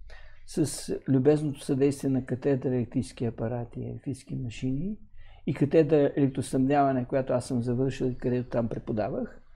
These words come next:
успяхме да се доберем до тези резултати. И аз сега използвам същите тези хора, на които едно време съм преподавател, бил преп-, съм преподавател, пре-, съм преподавал.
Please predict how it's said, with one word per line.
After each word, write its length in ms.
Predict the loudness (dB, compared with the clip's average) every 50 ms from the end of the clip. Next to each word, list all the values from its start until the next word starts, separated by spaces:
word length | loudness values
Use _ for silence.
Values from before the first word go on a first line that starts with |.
| -18 -18 -20 -20 -20 -20 -20 -20 -20 -20 -20 -20 -20 -20 -20 -20 -20 -20 -20 -20 -20 _ _ -6
успяхме 480 | -6 6 10 10 10 12 10 6 4
да 220 | 4 4 4 4 4
се 140 | 0 0 0
доберем 420 | 2 2 2 2 2 0 0 -2
до 100 | -4 -4
тези 380 | -2 -4 -4 -4 -4 -4 -4 -4
резултати. 600 | -4 -4 -4 -4 -4 -4 -4 -6 -6 -8 -8 -8
И 160 | -2 2 4
аз 160 | 4 4 4
сега 160 | 2 2 2 2
използвам 460 | 2 2 0 2 2 4 2 2 0
същите 400 | -2 -4 -6 -6 -4 -6 -4 0
тези 260 | 2 2 2 2 0
хора, 240 | 0 2 2 2 2
на 120 | 2 0
които 240 | 0 0 0 2 2
едно 200 | 2 2 2 2
време 260 | 2 2 2 2 0
съм 240 | 0 0 0 0 0
преподавател, 800 | -2 -6 -6 -4 -4 -2 -2 -2 -2 -2 -2 -4 -6 -8 -10 -10 -14 -18 -20 -12 2 6
бил 160 | 6 6 8
преп-, 460 | 6 2 -2 -2 -4 -6 -4 -2 -2
съм 220 | 0 2 2 2
преподавател, 680 | 2 2 0 0 2 4 6 6 4 4 0 -4 -6 -8 -8 -12 -18 -18 -8 -4
пре-, 300 | -2 0 2 2 0 0
съм 220 | 0 2 2 2
преподавал. 640 | 2 0 0 2 4 6 8 8 8 6 4 0